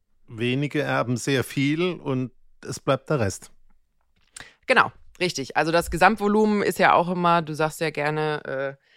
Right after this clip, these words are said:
Speaker 2: Kopf im Herd, Füße im Kühlschrank, in der Mitte, in der Mitte siebenunddreißig Komma fünf Grad. Genauso ist es da natürlich auch. Also es ist nicht, dass hier der Wohlstand sich, äh, generell und im Schnitt erhöht,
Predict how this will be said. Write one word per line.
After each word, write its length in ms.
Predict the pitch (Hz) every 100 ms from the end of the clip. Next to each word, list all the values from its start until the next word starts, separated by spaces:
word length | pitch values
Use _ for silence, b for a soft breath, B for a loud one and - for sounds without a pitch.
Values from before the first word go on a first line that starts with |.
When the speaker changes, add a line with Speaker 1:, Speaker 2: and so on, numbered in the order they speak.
| b b b
Speaker 2:
Kopf 220 | - 185 196
im 120 | 180
Herd, 260 | 175 175 175
Füße 300 | 185 175 175
im 100 | 165
Kühlschrank, 480 | 185 180 190 170
in 80 | 165
der 100 | 165
Mitte, 280 | 160 165 175
in 260 | 160 - 156
der 80 |
Mitte 240 | 151 156 160
siebenunddreißig 560 | 156 156 143 147 147
Komma 160 | 147 143
fünf 120 | 135
Grad. 420 | - 131 208 - B B B
Genauso 400 | 147 147 151 156
ist 120 | 135
es 140 | 147
da 160 | 127 135
natürlich 460 | 139 - 139 131 -
auch. 220 | 170 156
Also 200 | 135 143
es 160 | 139 -
ist 80 |
nicht, 240 | 165 165 -
dass 160 | 151
hier 240 | - 156 143
der 200 | 143 135
Wohlstand 580 | 156 - 175 170 175 -
sich, 480 | 143 160 - - 143
äh, 200 | 139 135
generell 520 | 147 147 131 143 151
und 200 | 147 -
im 120 | 135
Schnitt 400 | - 151 - -
erhöht, 540 | 127 127 151 185 -